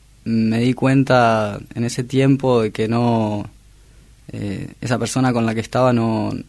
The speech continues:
no me estaba acompañando. De hecho, yo, eh, a los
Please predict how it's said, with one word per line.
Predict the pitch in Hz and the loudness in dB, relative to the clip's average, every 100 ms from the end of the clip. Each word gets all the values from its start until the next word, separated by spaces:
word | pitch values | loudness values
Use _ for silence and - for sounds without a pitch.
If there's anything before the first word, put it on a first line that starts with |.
| - | -14
no | - 113 110 | -8 -2 0
me | 117 | 0
estaba | - 127 123 | 0 2 2
acompañando. | 117 113 110 113 123 131 131 131 135 - | 2 0 0 2 2 2 2 0 -4 -8
De | - 110 | -4 -4
hecho, | 110 117 | -2 -4
yo, | 107 - 107 107 - - - - - - - - | -4 -6 -4 -4 -8 -16 -20 -20 -20 -20 -20 -10
eh, | 98 92 - - - - - - - - - - - - - | -8 -8 -12 -18 -20 -20 -20 -20 -20 -20 -20 -20 -20 -20 -14
a | - | -10
los | 117 - - | -8 -10 -16